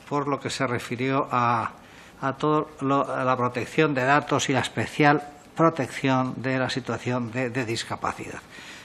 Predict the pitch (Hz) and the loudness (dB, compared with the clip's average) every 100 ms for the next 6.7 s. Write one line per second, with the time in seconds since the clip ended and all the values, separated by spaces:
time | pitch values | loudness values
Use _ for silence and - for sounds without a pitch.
0 | - 131 160 131 - - - - 113 131 | -10 -2 2 0 -2 -20 -16 -8 -4 -4
1 | 123 127 127 127 127 123 123 143 180 196 | -4 -4 -2 -2 -2 -2 2 2 2 6
2 | 165 - 131 120 113 110 117 - 107 - | 6 6 0 2 0 -2 -6 -4 -6 -6
3 | - - - - - - - - 117 120 | -12 -20 -20 -20 -18 -14 -10 -6 0 2
4 | 113 107 - 151 160 156 143 123 117 113 | 2 0 6 10 10 10 6 2 2 0
5 | 107 127 120 120 110 104 131 135 113 113 | -2 -2 -4 -4 -4 -4 0 0 0 -4
6 | - 117 107 135 123 117 127 | -6 -6 -2 0 0 0 -2